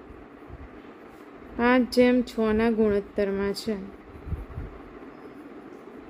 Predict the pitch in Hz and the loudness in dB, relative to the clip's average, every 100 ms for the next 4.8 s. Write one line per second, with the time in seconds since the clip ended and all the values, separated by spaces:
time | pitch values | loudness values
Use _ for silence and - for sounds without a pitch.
0 | - - - - - - - - - - | -16 -18 -18 -18 -18 -18 -18 -18 -18 -16
1 | - - - - - - - - - - | -16 -16 -16 -18 -18 -18 -18 -18 -18 -10
2 | - 220 240 269 262 - 190 202 - - | 0 4 6 6 4 2 -2 -2 -10 -12
3 | - - - - 220 - 262 269 277 - | -14 -14 -8 -2 -2 0 4 6 6 6
4 | 247 226 226 226 226 240 226 190 | 6 6 4 6 4 4 4 2